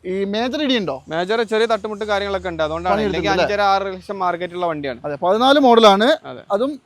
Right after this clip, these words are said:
Speaker 1: നല്ല ക്വാളിറ്റിയുള്ള ഡീസൽ വണ്ടിയാണ്. നിലവിൽ കാണുമ്പോൾ ഒരു പ്രശ്നമില്ല, പക്ഷേ നിങ്ങൾ ചെക്ക് ചെയ്തെടുക്കുക.
Speaker 2: ചെ-, ചെക്ക്
Speaker 1: ഇപ്പൊ ഈ
Speaker 2: ചെയ്ത്
Speaker 1: തട്ടുള്ളതുകൊണ്ട് ഉപയോഗിക്കാൻ എന്തെങ്കിലും വിഷയം ഉണ്ടോ?
Speaker 2: കുഴപ്പമൊന്നുമില്ല, ഉപയോഗിക്കാൻ കുഴപ്പമൊന്നുമില്ല.
Speaker 1: ഓക്കെ, എത്ര? നാല്?
Speaker 2: നാല് ഇരുപത്തഞ്ചിന് കൊടുക്കാം നമുക്ക്.
Speaker 1: ഓക്കെ, അതുപോലെ തന്നെ ദാ ക്രൂസ് ആണെങ്കിലോ?
Speaker 2: ഇത് രണ്ടായിരത്തി പന്ത്രണ്ട് ഓട്ടോമാറ്റിക് സൺറൂഫ് ഒക്കെ ഉള്ള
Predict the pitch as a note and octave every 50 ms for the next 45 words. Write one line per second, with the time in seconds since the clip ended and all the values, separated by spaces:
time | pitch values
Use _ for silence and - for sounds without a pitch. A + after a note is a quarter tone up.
0 | - G#3 G3+ G3+ A3 A#3 A3 - - G#3+ G#3 G#3+ A3 A3+ G3+ B3 A#3+ A3 A3+ A#3
1 | G3 G3+ G#3 G3 - A#3+ B3 B3 B3 A#3 A3+ F3+ E3 E3+ G#3 C#4+ _ _ _ _
2 | _ - E3 F3 G3 A#3+ C#4+ B3+ C#4 C4 C4 C4+ C4+ C4+ C4 B3+ A#3+ - B3+ A#3+
3 | A#3+ B3 A#3 G#3+ B3 A#3+ A#3+ B3 B3 G#3 A3+ F#3+ A3+ A#3+ A#3+ A3 G3+ F#3+ F#3 G3+
4 | G#3 - - - - - F3+ E3+ E3+ F3+ E3+ - - C4 B3+ A#3 D4+ C#4+ D4 C#4+
5 | D4 C#4+ B3+ A3 C4+ C#4 B3+ D4+ C#4+ C4+ C#4 C4 B3 G#3 A3+ G3 D#3+ C#3+ C#3 -
6 | A3 A#3 A3 G#3+ A3+ G3 D#3+ D3 D3 D3 D#3+ F3 F#3 F#3 G3+ G3 F3+ D#3+ D3+ C#3
7 | B2+ A#2+ A2+ G#2 - - F3 F#3 F#3 F#3 - B3+ C#4 C4 A#3 A#3 A#3+ C4+ E4+ G4
8 | - _ _ _ _ _ _ _ _ - F#3+ G3+ A3 A#3 A3+ G#3 G3 G3 F3+ F3+
9 | F3 E3+ D#3+ D3 C3 B2 B2 A2+ G2+ - D3+ D3+ D3 D#3 D#3+ F3+ G3+ A3 A3 A#3
10 | A3+ A#3 A3+ A3+ A3+ A3+ A#3+ A#3+ - - G3 G#3 A3 G#3 A#3+ A#3+ A#3+ A#3 A3+ A3+
11 | A#3 A3+ - - - G3 G3+ G#3 G#3 G3+ G#3 G#3 G#3 G3+ F#3+ G#3+ G3 G3+ F#3 F3+
12 | F#3 F#3+ F#3+ G3+ G3 F3 E3 E3 - F3 F3 F3 E3+ F3+ F3 F#3 F3 F3 E3 E3
13 | E3 F3 F3 E3+ F#3 F3 F3 E3+ E3 E3+ F3+ F3+